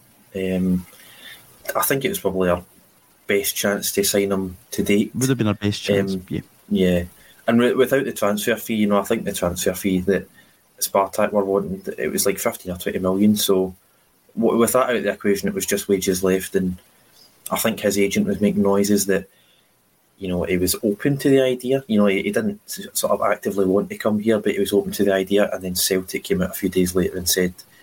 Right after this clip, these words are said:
Speaker 1: "No, there's no interest." So he, he definitely would have fitted the, the positions. You know, you were saying earlier, you know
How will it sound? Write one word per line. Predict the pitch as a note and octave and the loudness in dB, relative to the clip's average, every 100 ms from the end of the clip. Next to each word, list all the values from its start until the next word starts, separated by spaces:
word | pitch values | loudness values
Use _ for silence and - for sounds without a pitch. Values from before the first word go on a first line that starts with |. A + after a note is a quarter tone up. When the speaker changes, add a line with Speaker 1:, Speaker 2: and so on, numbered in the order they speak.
| _ _ - | _ _ -6
Speaker 1:
"No, | F#2+ F2+ F2 | 0 0 2
there's | F2 F#2+ | -2 0
no | F2+ | 0
interest." | F2 - F#2 F2+ - | 0 -2 -2 -2 -4
So | - F#2+ F2+ - - - - - - - - - _ - | -2 0 0 -6 -18 -18 -18 -20 -20 -20 -20 -20 _ -4
he, | - C#3 C#3+ - | -2 -2 -2 -2
he | D3+ C#3+ | 0 0
definitely | C3+ G#3 G#3+ A#2+ | 2 2 2 0
would | G#2 | 0
have | G2+ - | 0 0
fitted | G#2 G2 | -2 -2
the, | F#2 F2+ - | 0 0 -2
the | F2+ | -6
positions. | - F#2+ G2+ - D3 | -2 -2 0 0 0
You | B2+ | 2
know, | A#2 | 4
you | A2+ G#2+ | 4 2
were | |
saying | - G2+ G2 | 2 2 2
earlier, | F#2+ F#2 F2+ - - | 0 -2 -4 -12 -2
you | G2 | 0
know | F#2 | 0